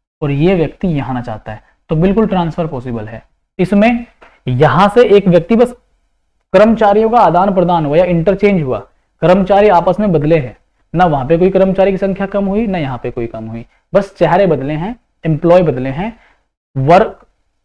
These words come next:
या मैन पावर जो है कोई प्रभाव नहीं पड़ा, ठीक है, क्योंकि व्यक्तियों की संख्या कम ज्यादा नहीं हुई, बस आपस में बदल गए। तो ये mutual transfer है, एक zone से दूसरे zone में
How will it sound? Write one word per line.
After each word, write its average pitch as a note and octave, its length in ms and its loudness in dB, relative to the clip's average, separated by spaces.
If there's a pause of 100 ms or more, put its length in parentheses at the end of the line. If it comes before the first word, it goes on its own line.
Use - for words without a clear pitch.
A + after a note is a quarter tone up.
(200)
या D#3 160 2
मैन D#3+ 360 0
पावर D#3 320 0
जो C#3+ 120 -2
है G3 80 2
कोई F3+ 280 0
प्रभाव D#3+ 300 0
नहीं B2 180 -6
पड़ा, G#2 220 -14 (440)
ठीक C#3+ 120 -6
है, A3 60 -2
क्योंकि D#3 320 -4
व्यक्तियों D3 280 -4
की E3 60 -4
संख्या D#3+ 300 -6
कम D3+ 240 -6
ज्यादा C#3 160 -4
नहीं C#3 200 -4
हुई, A3+ 180 -6 (340)
बस E3+ 180 -2
आपस C3 280 -6
में G#3 120 -2
बदल B2 200 -4
गए। G#2+ 140 -12 (280)
तो F#3 60 2
ये A#3 100 4
mutual F3+ 400 2
transfer B2 440 -6
है, - 160 -10
एक F#3+ 200 4
zone D#3+ 280 2
से G3 100 -2
दूसरे D3 340 -2
zone C3+ 200 -6
में G#3 200 -4